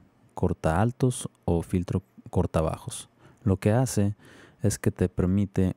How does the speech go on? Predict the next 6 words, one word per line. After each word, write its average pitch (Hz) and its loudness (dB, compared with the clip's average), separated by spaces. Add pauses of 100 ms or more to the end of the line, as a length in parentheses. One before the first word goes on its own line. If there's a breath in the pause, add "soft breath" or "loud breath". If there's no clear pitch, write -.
cortar 95 0
frecuencias 98 0 (680 soft breath)
desde, 87 0 (180)
desde 98 0
un 117 2
punto 123 0